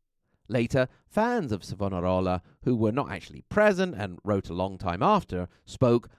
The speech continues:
of a dramatic scene of Savonarola demanding Lorenzo free the people of Florence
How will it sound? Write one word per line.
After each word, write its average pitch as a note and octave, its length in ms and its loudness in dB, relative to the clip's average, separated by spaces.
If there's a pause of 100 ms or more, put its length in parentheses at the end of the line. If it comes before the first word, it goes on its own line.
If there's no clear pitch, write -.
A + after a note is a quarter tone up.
of A2 200 -2
a A2+ 120 0
dramatic A2 760 -4
scene G#2 400 -4
of G2+ 120 -6
Savonarola G#2+ 800 0 (280)
demanding C3+ 760 4
Lorenzo A2 480 -4
free A#2+ 280 -2
the A#2 100 0
people A#2+ 280 -4
of G#2+ 60 -6
Florence G2+ 440 0